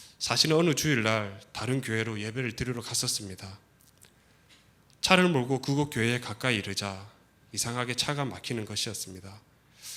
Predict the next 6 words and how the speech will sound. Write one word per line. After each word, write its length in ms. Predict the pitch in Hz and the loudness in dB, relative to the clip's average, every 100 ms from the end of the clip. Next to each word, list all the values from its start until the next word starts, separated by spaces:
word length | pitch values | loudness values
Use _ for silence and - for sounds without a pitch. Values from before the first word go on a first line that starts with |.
| - - | -16 -2
그래도 360 | 151 160 156 | 4 6 4
겨우겨우 480 | - 120 127 135 131 | 2 2 4 2 2
해서 500 | 120 - 104 98 98 - | 0 0 -2 -6 -10 -14
그곳 300 | 123 123 123 | -2 0 0
교회에 280 | 110 110 117 | 0 2 2
도착해서 720 | 101 - 120 98 - 101 | -2 -4 -2 -4 -4 -6